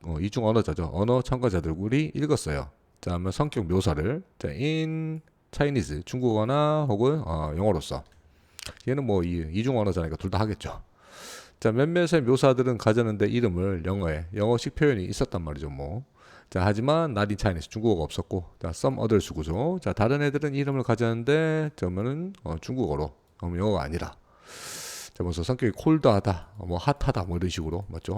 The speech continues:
어, 카인드하다. 이게 영어가 있었는지 없었는지 중국어에도 비슷한 게 있었겠죠. 자, 참가자들은 had better memory, 더 나은 기억을 가졌어요. 세부 사항인데 이러한 묘사에.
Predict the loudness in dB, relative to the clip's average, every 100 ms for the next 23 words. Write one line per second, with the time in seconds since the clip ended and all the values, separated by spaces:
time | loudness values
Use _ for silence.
0 | -6 -6 -2 0 0 0 0 -2 -4 -2
1 | 0 2 0 0 0 -2 -2 -4 -4 -4
2 | -6 -4 0 2 2 0 -2 -6 -6 -4
3 | -4 -8 -12 -12 -14 -16 -20 -20 -20 -18
4 | -20 -6 0 2 6 6 6 4 4 4
5 | 4 6 6 6 2 0 -2 0 2 4
6 | 4 2 2 4 4 4 0 -2 -2 -6
7 | -6 2 2 4 4 2 2 0 0 0
8 | 0 0 0 0 0 -2